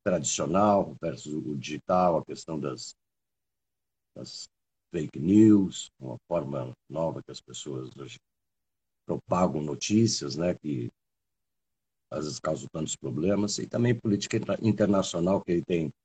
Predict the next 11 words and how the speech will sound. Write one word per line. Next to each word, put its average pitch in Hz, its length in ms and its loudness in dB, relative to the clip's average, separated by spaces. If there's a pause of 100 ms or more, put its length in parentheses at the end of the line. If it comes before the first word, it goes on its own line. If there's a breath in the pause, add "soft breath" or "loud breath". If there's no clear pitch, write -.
(800)
como 80 200 -2
jornalista, 80 560 -2
diretor 71 420 -2
de 73 100 -6
redação, 76 680 -2 (600)
e 76 100 -10
com 87 100 -2
experiência 82 540 -2
que 76 100 -10
teve 76 400 -2
de, 64 480 -8